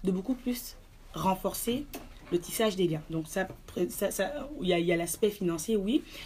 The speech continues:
mais c'est vraiment l'aspect social qui prend le dessus. Et donc, à ce titre, tisser des liens est beaucoup plus important et, euh, dicter les conduites à tenir ou la discipline à suivre au sein de cette tontine est beaucoup plus importante. Il y a aussi le rôle économique que la ton-,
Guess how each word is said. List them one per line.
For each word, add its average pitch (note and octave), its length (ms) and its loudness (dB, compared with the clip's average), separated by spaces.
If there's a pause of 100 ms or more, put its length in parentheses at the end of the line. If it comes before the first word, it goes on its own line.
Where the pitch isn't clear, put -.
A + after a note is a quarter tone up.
(120)
mais G#3 240 6
c'est A3 180 2
vraiment F#3 280 2
l'aspect G3+ 300 2
social G3+ 340 -4
qui G#3 120 -6
prend F#3+ 180 -2
le F3 120 4
dessus. G#3 440 -2 (280)
Et F3+ 80 2
donc, F#3 220 0
à F3 80 0
ce - 140 0
titre, G#3 440 -2
tisser - 280 4
des F3+ 100 6
liens F#3+ 140 0
est F3+ 60 0
beaucoup E3 200 -4
plus F3+ 220 -6
important E3 440 -4 (460)
et, G#3 260 8
euh, D#3+ 140 2
dicter F3+ 360 0
les G3+ 120 2
conduites F3 380 -2
à F3 100 0
tenir F3 420 2 (640)
ou G#3+ 120 4
la F3 140 4
discipline F#3 720 0
à E3 100 -2
suivre F3+ 420 0
au E3+ 60 0
sein G3+ 160 -2
de F#3 80 0
cette F#3 240 -4
tontine E3 440 -2
est F3+ 60 2
beaucoup D#3 220 -2
plus F3+ 180 -2
importante. D3+ 640 -6 (500)
Il - 60 8
y - 20 10
a G3+ 40 10
aussi B3 180 4
le C4+ 100 8
rôle C4 200 4
économique F3 500 2
que F#3 100 0
la E3+ 100 4
ton-, F3 200 0